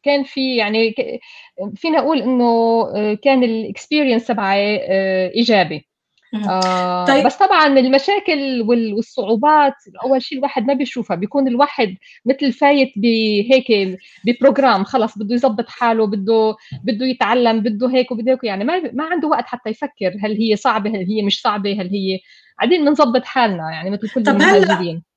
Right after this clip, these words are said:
Speaker 2: طب هلأ وانت بتطلعي لورا وبتتذكري هاي الأيام، شو بتحسي كان أكتر، أكتر مشكلة، آه، عانيتي منها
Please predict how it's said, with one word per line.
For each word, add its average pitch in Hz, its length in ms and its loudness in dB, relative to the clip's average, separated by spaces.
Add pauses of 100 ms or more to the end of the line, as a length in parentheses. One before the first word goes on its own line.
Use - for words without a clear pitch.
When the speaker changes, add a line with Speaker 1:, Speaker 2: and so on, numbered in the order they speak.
(120)
Speaker 2:
طب 247 140 -10
هلأ 320 400 -4
وانت 262 360 -8
بتطلعي 202 960 -8
لورا 202 880 -10
وبتتذكري 233 680 0
هاي 226 140 4
الأيام، 220 480 -2 (280)
شو 415 220 -2
بتحسي - 460 -2
كان 254 340 4
أكتر، 240 680 -4
أكتر 240 440 -6
مشكلة، 190 640 -4 (220)
آه، 196 220 -6
عانيتي 233 540 2
منها 240 440 2